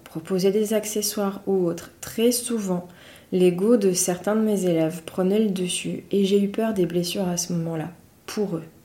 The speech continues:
Et le but, évidemment, dans un cours de yoga, quand tu es professeur, c'est de ne pas blesser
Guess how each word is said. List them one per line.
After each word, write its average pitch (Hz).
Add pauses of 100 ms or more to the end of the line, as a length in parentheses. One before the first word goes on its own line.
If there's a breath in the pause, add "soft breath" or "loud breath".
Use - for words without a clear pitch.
(800 loud breath)
Et 190
le 190
but, 247
évidemment, 175
dans 170
un 160
cours 170
de 165
yoga, 165
quand 175
tu 165
es 156
professeur, 160
c'est 202
de 175
ne 180
pas 196
blesser 165